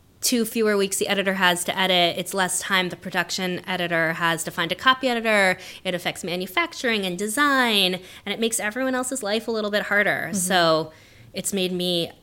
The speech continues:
Speaker 1: really, really aware and hopefully respectful of deadlines, though I have certainly blown past some in my time.
Speaker 2: <laughs>
Speaker 1: And it's made me wanna be someone who doesn't make someone's life difficult.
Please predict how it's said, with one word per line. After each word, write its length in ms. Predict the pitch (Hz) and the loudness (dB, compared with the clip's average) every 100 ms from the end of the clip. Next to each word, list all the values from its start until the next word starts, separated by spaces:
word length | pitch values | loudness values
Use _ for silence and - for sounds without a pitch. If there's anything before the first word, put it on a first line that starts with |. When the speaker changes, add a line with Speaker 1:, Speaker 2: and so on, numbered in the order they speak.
| _ _ _ _ - | _ _ _ _ -16
Speaker 1:
really, 340 | 196 208 220 220 | -2 2 2 0
really 380 | 190 190 180 175 | 0 2 4 4
aware 380 | 165 160 156 147 | 4 4 4 4
and 100 | 147 | 0
hopefully 300 | 220 214 165 | -4 0 -2
respectful 480 | - 151 - 165 | 0 -4 -4 -4
of 80 | 147 | -4
deadlines, 440 | 131 135 - 160 170 | -4 -8 -10 -10 -10
though 140 | 92 | -10
I 80 | - | -10
have 100 | 147 | -10
certainly 300 | - 147 165 | -8 -8 -8
blown 300 | 151 151 147 | -6 -4 -4
past 300 | 143 147 139 - | -4 -6 -6 -4
some 180 | 170 | -4
in 200 | 160 269 277 | 0 4 4
my 140 | 240 | 4
time. 920 | - 175 160 160 156 165 214 202 277 - | -2 0 2 2 2 0 -2 -4 -8 -8
Speaker 2:
<laughs> 800 | - _ - - - - - - | -20 _ -20 -20 -20 -20 -20 -4
Speaker 1:
And 440 | 196 190 185 180 - _ _ _ _ _ - _ _ _ - | 0 2 0 -4 -8 _ _ _ _ _ -20 _ _ _ -8
it's 180 | 214 - | -6 -2
made 180 | 220 214 | -2 0
me 120 | 214 | 0
wanna 280 | 202 196 190 | 0 -2 -4
be 760 | 185 185 175 175 165 170 - - _ _ _ _ _ _ - | -2 0 4 4 4 0 -6 -20 _ _ _ _ _ _ -16
someone 360 | - 175 165 160 | -8 -4 -4 -4
who 160 | 170 | -6
doesn't 500 | 151 151 151 151 - | -2 -2 -2 -6 -8
make 400 | 185 151 143 - | -8 -6 -6 -10
someone's 760 | - 180 147 147 143 156 156 - | -8 -6 -4 -4 -6 -8 -12 -12
life 400 | 180 156 156 151 | 0 2 2 -2
difficult. 420 | - 156 170 - | -6 -2 -2 -2